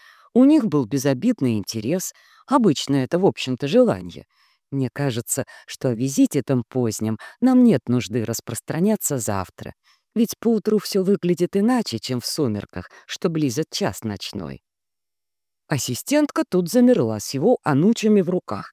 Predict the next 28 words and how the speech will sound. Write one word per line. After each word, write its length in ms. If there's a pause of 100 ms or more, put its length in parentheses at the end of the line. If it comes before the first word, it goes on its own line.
(240)
которые 400
она, 160
видно, 260
собиралась 540
стирать. 500 (420)
Глядит 540
на 120
него 360 (260)
и 80
произносит: 800 (880)
"Вы 120
так 180
всегда 340
говорите 480
забавно, 560 (320)
как 200
слушала 580
бы 160
и 40
слушала 600
бы. 120 (300)
It's 320
nice. 600 (460)
Вот 180
только 360
иногда 460 (300)
don't 320
understand. 720